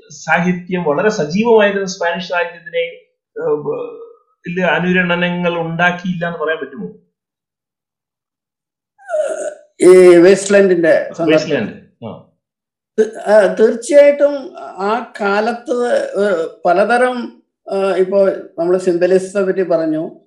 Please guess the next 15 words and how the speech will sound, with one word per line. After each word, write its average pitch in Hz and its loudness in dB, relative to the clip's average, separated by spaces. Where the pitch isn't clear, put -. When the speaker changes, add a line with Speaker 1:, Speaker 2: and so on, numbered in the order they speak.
Speaker 1:
ആ. 180 -14
Speaker 2:
ഇങ്ങനെയുള്ള 214 2
ഇപ്പൊ 202 -2
ചിത്രകലയിലും, 190 0
ആ, 165 0
ഈ 160 0
ശില്പകലയിലും 170 4
അങ്ങനെയൊക്കെയുള്ള 170 0
ധ-, - -10
ധാരാളം 202 2
കലാസംബന്ധമായിട്ടുള്ള 202 -4
വേദികളിലൊക്കെ 180 -4
പരീക്ഷണാത്മകമായിട്ടുള്ള 196 0
തിയേറ്ററുകൾ 185 2
കാര്യമായിട്ട് 175 -2